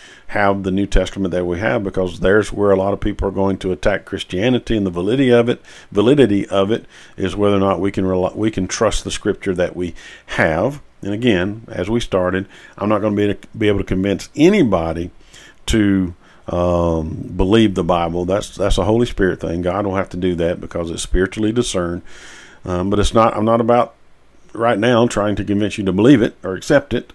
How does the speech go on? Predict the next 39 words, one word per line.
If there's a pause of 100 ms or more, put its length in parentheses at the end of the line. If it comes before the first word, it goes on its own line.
(100)
as
the
Word
of
God.
I'm
just
trying
to (260)
help
you
understand
that
if
you
want
to
be
consistent (420)
in
your (120)
critique
of
a-,
books
of
antiquity, (400)
then
you
have
to
measure
them (420)
equally
in
the
sense
of
consistently.